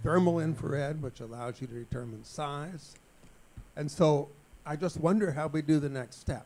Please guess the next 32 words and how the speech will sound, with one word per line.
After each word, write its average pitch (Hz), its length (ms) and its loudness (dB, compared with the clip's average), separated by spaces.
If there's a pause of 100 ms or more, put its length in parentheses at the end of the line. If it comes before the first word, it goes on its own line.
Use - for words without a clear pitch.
(120)
The 131 180 -14 (140)
ideas, 160 760 -2 (140)
many 139 260 -4
of 139 120 -6
them 123 220 -8
were 117 80 -6
very 123 300 -8
stimulating, 113 640 -10 (480)
but 107 180 -8
they 127 120 -8
left 131 300 -6
many 170 420 0 (120)
open 139 440 2
questions 113 680 -8 (520)
as 131 140 -6
to 139 80 -4
what 143 260 0
really 147 560 8
is 135 220 -4
intended 143 580 -4
and 117 200 -10
what - 200 -6 (140)
prob-, 175 320 -6
specifically, 135 800 -10 (320)
what - 260 -8
problem 113 680 -4 (320)
each 131 160 -4
speaker 123 380 -4
was 110 200 -6
going 110 220 -4
to 113 80 -8
solve. 113 260 -8